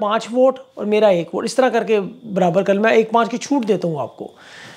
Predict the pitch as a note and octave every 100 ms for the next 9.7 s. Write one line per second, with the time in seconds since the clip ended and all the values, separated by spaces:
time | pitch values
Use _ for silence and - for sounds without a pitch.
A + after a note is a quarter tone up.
0 | - - - - E4 D#4+ E4 D#4+ E4 -
1 | A#3+ F#3 A3+ B3+ A#3 A3 A#3 A#3 G#3+ A3
2 | G#3 G#3 G#3 A#3+ B3 G#3+ E3 G3+ G3+ F#3
3 | D#3 E3+ G3+ G3 - E3 F3 G#3 G3 F3+
4 | E3 F3+ G3+ F3 E3+ E3+ - F3 A#3 B3
5 | G3+ F3+ F#3+ F3 E3 C#3 - F3 D3 D#3
6 | - - - - G3 F3 A3 F3+ F#3+ G3
7 | G#3 G#3+ F3+ F3+ G#3 G3+ - G3+ - A3
8 | G3 E3 D#3+ G3+ F#3 F3+ - E3+ F3 G#3
9 | A3 A3+ F#3 E3 D3+ D3+